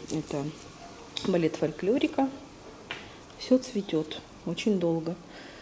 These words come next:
А, цветёт шамбуркия.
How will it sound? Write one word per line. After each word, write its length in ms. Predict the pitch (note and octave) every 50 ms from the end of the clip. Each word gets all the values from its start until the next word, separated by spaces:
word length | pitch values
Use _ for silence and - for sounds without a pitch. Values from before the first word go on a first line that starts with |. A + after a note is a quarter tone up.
| - - - - - - - - - - -
А, 380 | - F3+ F3 E3+ E3+ E3 E3 E3+ E3+ - - - - - - -
цветёт 340 | - G#3 G#3 G3+ - G3+ F#3
шамбуркия. 760 | - - F#3+ F3+ E3+ E3 F#3+ B3 D4 - - - C#4+ D4 C#4+